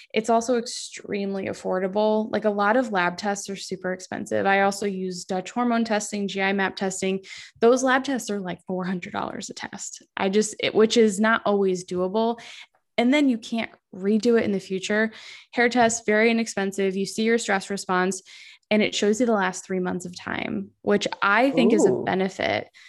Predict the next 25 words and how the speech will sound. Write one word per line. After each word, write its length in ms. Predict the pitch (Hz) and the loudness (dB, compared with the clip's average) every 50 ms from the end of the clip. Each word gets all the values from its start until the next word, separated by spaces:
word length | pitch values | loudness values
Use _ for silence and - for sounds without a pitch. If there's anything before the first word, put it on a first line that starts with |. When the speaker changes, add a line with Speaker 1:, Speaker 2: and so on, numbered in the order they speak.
| - - - - _ _ _ - | -20 -20 -20 -20 _ _ _ 0
Speaker 1:
I've 260 | 202 208 214 214 214 | 2 2 2 4 4
get 200 | - 277 262 - | 4 4 4 4
a 100 | - 214 | 4 2
lot 260 | 214 202 202 185 190 202 | 4 4 4 4 4 4
of 100 | 208 202 | 4 4
dietitians 640 | 226 220 220 220 - 202 185 - 202 196 196 190 | 4 4 4 2 0 -4 -6 -6 -6 -6 -4 -4
that 100 | 196 190 | -2 -2
are 100 | 185 185 | 0 0
like, 240 | 185 185 180 180 180 | 2 2 0 0 0
"That's 280 | - 233 254 254 - 214 | 2 0 0 0 -2 -2
useless. 500 | 208 226 240 233 - 214 190 185 185 - | 0 0 0 0 -2 -2 -2 -2 -2 -2
You 80 | 208 | -2
don't 160 | 214 214 - - | 0 0 0 0
know 140 | 214 208 | 0 0
what's 220 | 202 202 202 202 - | 0 -2 -2 -4 -6
going 260 | - 202 196 196 202 | -4 -2 -2 0 0
on 120 | 196 196 | 0 0
in 60 | 196 190 | 0 0
their 140 | 185 185 | -2 0
body 280 | 180 185 185 185 185 185 | 0 0 2 2 2 0
right 240 | 185 185 180 185 - | 0 0 -2 -2 -4
now." 440 | 185 180 170 175 175 185 214 240 233 - - - - - - - | -4 -4 -4 -2 -2 0 -2 -2 -4 -6 -14 -18 -18 -12 -4 0
And 100 | 220 220 | 2 2
I'm 80 | 226 | 4
like, 280 | 226 226 226 220 - | 4 4 2 0 -4